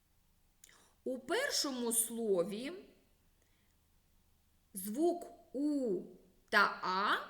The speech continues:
позначені відповідними буквами. У А. У слові лупа звуки У А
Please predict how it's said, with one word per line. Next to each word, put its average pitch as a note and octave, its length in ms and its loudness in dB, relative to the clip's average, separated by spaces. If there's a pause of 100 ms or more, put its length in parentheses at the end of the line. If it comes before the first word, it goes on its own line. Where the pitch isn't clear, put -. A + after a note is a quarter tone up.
(120)
позначені G#3+ 800 2
відповідними A#3 840 0
буквами. A#3 960 -4 (3000)
У B3 340 0 (320)
А. G3 460 4 (800)
У C#4 120 -4
слові G4+ 480 4
лупа C#4 800 -2 (920)
звуки G#3+ 920 -2
У C#4 440 2 (140)
А G3+ 380 0